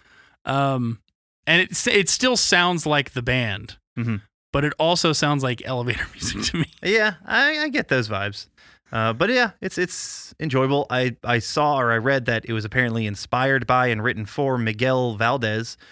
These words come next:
Speaker 2: who's a percussionist who collaborated with the band back in nineteen ninety-two.
Speaker 1: Okay.
Speaker 2: Uh, and he died of hepatitis in nineteen ninety-three.
Speaker 1: Oh,
Speaker 2: So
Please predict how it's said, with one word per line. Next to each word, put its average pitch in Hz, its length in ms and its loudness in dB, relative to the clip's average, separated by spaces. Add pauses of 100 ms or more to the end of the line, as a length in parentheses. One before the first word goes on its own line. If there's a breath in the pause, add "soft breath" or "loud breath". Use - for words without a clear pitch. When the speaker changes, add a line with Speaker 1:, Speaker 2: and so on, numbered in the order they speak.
(200 loud breath)
Speaker 2:
who's 110 140 -6
a 110 40 -6
percussionist 190 640 0
who 127 80 0
collaborated 139 640 2
with 117 100 -2
the 110 60 -12
band 120 180 2
back 113 160 2
in 120 60 -6
nineteen 113 240 -6
ninety-two. 107 580 -2 (340 loud breath)
Speaker 1:
Okay. 180 220 0
Speaker 2:
Uh, 110 120 2
and 110 120 -2
he 107 60 -4
died 113 220 2
of 110 100 -2
hepatitis 120 600 -2
in 110 120 -6
nineteen 110 240 -4
ninety-three. 104 560 -8 (320 loud breath)
Speaker 1:
Oh, 170 140 4
Speaker 2:
So 117 60 4